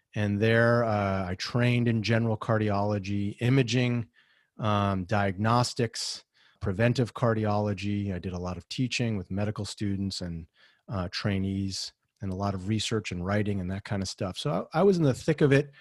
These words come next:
from an academic perspective for a while. Uh, I took care of a lot of patients simultaneously. And several years ago, uh, I started getting the itch to take a lot of what I've learned and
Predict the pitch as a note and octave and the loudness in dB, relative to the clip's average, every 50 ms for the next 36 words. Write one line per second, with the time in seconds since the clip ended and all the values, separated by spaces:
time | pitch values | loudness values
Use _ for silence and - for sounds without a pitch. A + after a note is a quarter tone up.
0 | - _ _ - C3 B2+ B2 A#2 A#2+ A#2 A#2+ C#3 C#3+ - C3 G#2 - B2 B2+ C#3+ | -20 _ _ 0 2 4 4 4 4 4 2 2 2 2 2 4 4 6 6 4
1 | D3+ - - E3 D3+ - - - B2 A#2 - A#2 G2+ - - G#2+ G2+ G2 F#2 F2+ | 2 2 0 0 0 2 2 2 2 2 0 -4 -4 0 0 2 2 2 2 0
2 | F2+ F2+ F2+ F#2 A2 C#3+ C#3+ C#3+ - - - - - _ _ _ - A#2 A2 G#2+ | 0 0 0 -2 -2 -4 -6 -10 -16 -20 -20 -20 -20 _ _ _ 0 0 2 2
3 | G2+ - - C3 - - - B2 A#2 G2+ G2+ G#2 G#2+ G#2+ A2 - - - A2+ A2 | 0 0 -2 -4 -2 2 2 2 4 2 2 2 2 2 4 4 4 4 4 0
4 | - - G#2+ G2 - - A2+ G#2 G2+ G2+ G2 F#2 - - G2 F2+ F2 E2 E2 E2 | -2 -4 -4 -4 -2 -2 -2 0 0 0 -2 -4 -6 -8 -8 -8 -8 -8 -10 -10
5 | - - G2 F#2 G2 A2+ A2 - _ _ - - - - _ _ - A2+ G#2+ - | -10 -8 -8 -6 -6 -8 -10 -12 _ _ -20 -20 -20 -20 _ _ -4 -4 0 6
6 | - D3 D3+ D3 D#3 C#3+ C#3+ D#3+ F#3 G#3+ A3+ F3+ E3 D3+ A#2 A#2+ A#2 A2+ A#2 A#2 | 6 6 8 8 8 8 8 8 8 8 8 8 6 4 6 6 6 8 8 6
7 | B2 C3 - - A#2+ A#2 A2+ A2 A2 A#2 - - A2 A2+ A2+ - - D3+ C3+ C3 | 6 4 4 4 4 6 6 6 4 4 2 2 0 0 0 2 6 6 6 6
8 | B2 A#2+ A#2 A2 B2 A#2+ A#2+ A#2+ A2+ A2 A2 A#2+ - C#3 C3+ B2+ - - - - | 4 2 2 4 4 4 4 2 2 0 0 0 2 2 2 2 2 -2 -4 -4
9 | B2 - - C3 A#2 A2+ - - - - _ - _ _ _ A#2+ A#2 B2 B2 B2+ | -6 -2 0 0 0 0 0 -6 -14 -18 _ -20 _ _ _ 2 4 6 6 6
10 | B2+ A2+ A#2 B2 B2 A#2+ A2+ A2 G2+ G#2+ A2+ B2+ B2+ B2+ B2 A#2 A2+ A2+ A#2+ C#3 | 6 4 4 4 4 6 4 4 2 0 0 2 2 2 2 2 2 2 0 0
11 | D#3 - - - _ _ _ _ _ _ _ _ - A#2 A2 G#2+ G#2+ G#2 G#2 G2+ | -2 -4 -8 -14 _ _ _ _ _ _ _ _ -2 -2 0 0 0 0 -2 -2